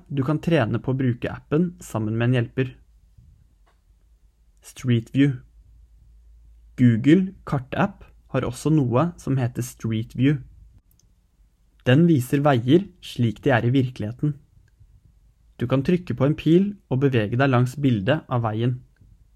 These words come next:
Sånn kan du trene på å gå langs ruter. Videoopptak av ruter.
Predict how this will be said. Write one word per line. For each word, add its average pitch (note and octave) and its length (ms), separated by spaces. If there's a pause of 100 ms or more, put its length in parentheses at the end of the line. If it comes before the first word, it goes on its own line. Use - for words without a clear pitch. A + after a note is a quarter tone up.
(600)
Sånn E3 380
kan E3 160
du - 80
trene D3+ 480 (160)
på C#3+ 100
å C#3 80
gå A#2+ 240
langs A#2+ 320
ruter. B2+ 380 (1900)
Videoopptak B2 920 (100)
av A#2+ 160
ruter. B2+ 460